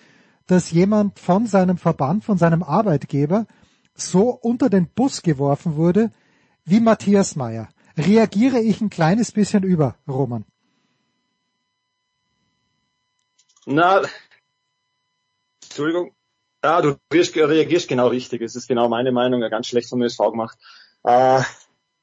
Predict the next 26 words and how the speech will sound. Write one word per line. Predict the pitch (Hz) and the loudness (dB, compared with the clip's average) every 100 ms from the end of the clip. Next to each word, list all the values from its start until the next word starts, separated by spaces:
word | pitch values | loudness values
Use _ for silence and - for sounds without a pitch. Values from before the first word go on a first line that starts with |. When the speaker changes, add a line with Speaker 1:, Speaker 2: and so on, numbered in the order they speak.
| - - - - | -20 -20 -20 -10
Speaker 2:
ich | 151 - | -8 0
kenne | 165 196 | 2 4
diese | 190 180 | 4 0
Geschichte, | 170 - 208 - | -4 -6 -8 -8
diesen | 160 160 | -4 -4
Hergang, | 139 160 175 170 | 0 2 2 0
ich | - | 0
kenne | 160 | 0
auch | 156 | 0
diesen, | 135 139 127 - _ _ _ _ - - _ | 0 -4 -6 -10 _ _ _ _ -20 -20 _
diese | 127 139 | -6 -2
Matthias | 135 147 147 147 135 | 0 2 0 -2 -2
Meyer | 120 135 147 | 0 2 0
Geschichte | 131 151 156 - 135 | -2 -6 -8 -2 0
ja | 131 | 2
schon, | 135 131 127 - - | 2 2 2 -4 -10
schon | 139 117 | -6 -4
länger. | 110 143 143 | -4 -4 -4
Also | 131 123 | -4 -4
das | - | -8
ist | 123 | -8
ja | 117 | -6
schon | 123 110 101 _ _ - - | -2 -2 -4 _ _ -16 -4
eine, | 113 127 | 0 2
eine, | 127 123 123 117 | 2 4 4 4
äh, | 120 | 2